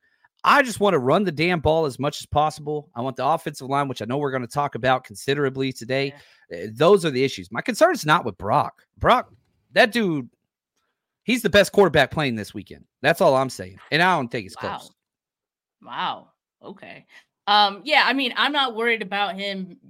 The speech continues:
Speaker 2: being worried, you know, like, he's gonna be very even keeled. I think a lot of what we've seen him improve on this season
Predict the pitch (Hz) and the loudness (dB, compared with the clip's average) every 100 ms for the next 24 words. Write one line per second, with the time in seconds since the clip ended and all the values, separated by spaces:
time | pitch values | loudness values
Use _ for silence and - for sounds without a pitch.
0 | - 208 180 165 160 - - - 226 240 | -10 -8 -8 -12 -16 -18 -20 -16 -8 -6
1 | 180 180 180 175 170 233 233 196 214 196 | -6 -6 -6 -6 -6 -8 -8 -8 -10 -8
2 | 208 185 190 196 196 190 196 180 180 - | -8 -4 -2 -2 -4 -8 -12 -10 -12 -10
3 | 185 180 180 175 - - - 196 214 269 | -8 -6 -8 -10 -20 -20 -4 -4 -2 -4
4 | 240 196 190 196 214 208 185 196 190 196 | -4 -4 4 6 6 0 -6 -6 -6 -10
5 | 190 - - 196 196 196 190 170 - 185 | -14 -12 -8 -8 -6 -6 -6 -8 -10 -8
6 | 190 190 190 170 156 180 - 214 214 226 | -6 -4 -4 -4 -8 -10 -8 -6 -4 -2
7 | 233 233 | -4 -4